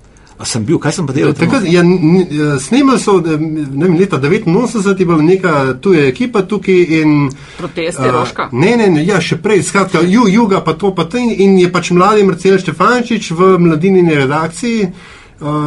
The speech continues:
Speaker 2: kjer,
Speaker 1: Ja,
Speaker 2: eh,
Speaker 1: takrat so vse mogoči gor
Speaker 2: Ja,
Speaker 1: hodili, to je bilo
Speaker 2: ja.
Speaker 1: res. Mi smo, mi smo imeli skozi toliko tiskovne konference.
Speaker 2: In
Speaker 1: Mi smo vse mogoče shodili gor
Speaker 2: in
Speaker 1: takrat.
Speaker 2: pač razlagaš, eh, Slovenijo znotraj Juge, um, zahodnemu televizijskemu občinstvu.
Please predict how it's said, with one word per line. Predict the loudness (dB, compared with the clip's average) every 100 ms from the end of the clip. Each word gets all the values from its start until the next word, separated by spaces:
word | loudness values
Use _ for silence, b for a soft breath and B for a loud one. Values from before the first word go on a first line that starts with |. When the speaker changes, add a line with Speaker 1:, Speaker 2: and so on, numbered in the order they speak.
| -4
Speaker 2:
kjer, | -4 0 0 2
Speaker 1:
Ja, | 2 0
Speaker 2:
eh, | 0
Speaker 1:
takrat | -2 -2 -2
so |
vse | -4 -6 -6 -4
mogoči | -2 -4 -4 -4
gor | -4
Speaker 2:
Ja, | -2 -2
Speaker 1:
hodili, | -2 -4
to | -2
je |
bilo | 0
Speaker 2:
ja. | 0
Speaker 1:
res. | -4
Mi | -6
smo, | -4 -4
mi | -2
smo | -2 -2
imeli | -6
skozi | -4 -6
toliko | -2 -4
tiskovne | -4 -8 -6 -6
konference. | -10 -12 -12 -12 -14 -18 -20 _ -20 -4
Speaker 2:
In | 2 4
Speaker 1:
Mi | 4
smo | 2
vse | 0 -4 -4
mogoče | -2 -2 -2
shodili | -4 -4 -2 0
gor | 2
Speaker 2:
in | 2
Speaker 1:
takrat. | 0 0
Speaker 2:
pač | 0
razlagaš, | 0 2 0 0 -2 -4
eh, | -2 -2
Slovenijo | 0 -2 0 2 2 0
znotraj | 2 2 2 0 0
Juge, | 0 -2 -2 -4 B B B B
um, | -4 -2 0 2 2
zahodnemu | 0 0 2 4 4 2 4 4 4 2
televizijskemu | 0 0 0 -2 -2 -2 0
občinstvu. | 0 0 0 0 0 -4 -4